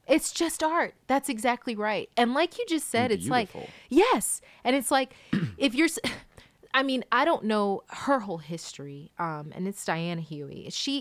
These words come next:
Speaker 1: is, she is, uh, yes, Japanese American, but let's think about the fact that maybe you have a tie to being, um, being associated with a land of people who, a lot of people in Japan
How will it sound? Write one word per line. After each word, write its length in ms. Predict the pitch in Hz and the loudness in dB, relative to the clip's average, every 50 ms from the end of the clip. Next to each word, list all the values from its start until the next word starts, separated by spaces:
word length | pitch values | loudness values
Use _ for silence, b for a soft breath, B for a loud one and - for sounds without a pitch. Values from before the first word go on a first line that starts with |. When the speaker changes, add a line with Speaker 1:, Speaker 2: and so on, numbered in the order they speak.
| - | 0
Speaker 1:
is, 320 | - 220 208 196 - - B B B B B B B B B B B | 4 4 4 4 2 -2 B B B B B B B B B B B
she 460 | - - - - - 294 302 320 320 - - | -8 -4 -2 0 2 2 4 4 2 4 6
is, 420 | 233 247 233 226 226 220 214 196 | 8 8 8 8 8 4 2 0
uh, 380 | 214 185 185 180 180 180 180 - - | 0 2 2 2 2 2 0 -2 0
yes, 260 | 190 226 240 247 226 | 0 2 2 2 0
Japanese 480 | - - 208 196 - - 190 185 185 175 | 0 0 0 0 0 0 -2 -2 -2 -2
American, 760 | 170 165 170 165 165 170 170 - - 156 147 147 165 175 - - | -2 -2 -2 -2 -4 -4 -6 -8 -10 -10 -10 -10 -10 -12 -2 2
but 260 | 240 220 175 - - b b b b b b _ _ _ _ _ _ _ _ _ _ _ | 2 2 2 0 -4 b b b b b b _ _ _ _ _ _ _ _ _ _ _
let's 260 | 240 269 302 - - | 0 0 0 0 -2
think 200 | - 320 302 285 | -4 -4 -4 -2
about 280 | 285 220 220 196 - - | 0 2 2 2 2 0
the 80 | 185 | -6
fact 380 | - - 185 160 165 165 - _ | -4 -2 0 0 0 -4 -4 _
that 240 | 175 156 - - 185 | -2 -2 -2 -2 -4
maybe 260 | 180 185 208 214 196 | -2 -2 -2 -2 -2
you 140 | 180 185 185 | -4 -4 -4
have 280 | 165 - 190 170 165 | -2 -2 -2 -2 0
a 60 | 165 160 | -2 -6
tie 540 | - - - - 147 147 147 143 147 147 - - | -10 -12 -12 -10 -10 -10 -10 -10 -12 -12 -12 -12
to 420 | - - 170 156 147 143 143 151 b b b b b b b 160 | -8 -6 -4 -4 -4 -6 -8 -12 b b b b b b b -2
being, 500 | 196 190 185 180 170 165 165 170 175 - - - | 0 0 2 0 0 -2 -4 -6 -8 -8 -8 -8
um, 480 | 135 143 131 135 - - - - 202 - _ b b b b b b b b b b b b | -6 -6 -6 -6 -8 -10 -12 -12 -14 -16 _ b b b b b b b b b b b b
being 160 | - 254 254 | 0 2 2
associated 480 | 247 226 - 220 202 - - 175 170 165 | 0 0 0 -2 -2 -2 -2 -4 -4 -2
with 160 | 170 180 175 - - - | -4 -4 -4 -6 -6 -6
a 100 | 160 160 | -4 -4
land 600 | 156 151 160 165 180 190 190 202 208 208 214 202 | -4 -4 -4 -2 -2 0 0 0 0 0 0 0
of 120 | 196 185 - | -2 -4 -8
people 340 | - - 190 170 - 170 165 | -10 -10 -10 -6 -4 -4 -6
who, 380 | - - - 220 202 185 - - _ | -6 -6 -6 -4 -4 -4 -6 -8 _
a 80 | - 196 | -6 -6
lot 300 | 180 180 185 196 254 285 | -4 -4 -4 -2 -2 -2
of 140 | 302 - _ | -2 -4 _
people 440 | - - 269 247 240 - 220 185 175 - | -8 -6 -6 -6 -4 -4 -4 -4 -4 -4
in 220 | - 185 185 190 | -2 -2 -2 0
Japan 720 | 180 180 180 - - 214 226 220 214 185 165 151 156 - | -2 -2 -4 -4 -4 -4 -2 -2 -2 -2 -4 -6 -8 -12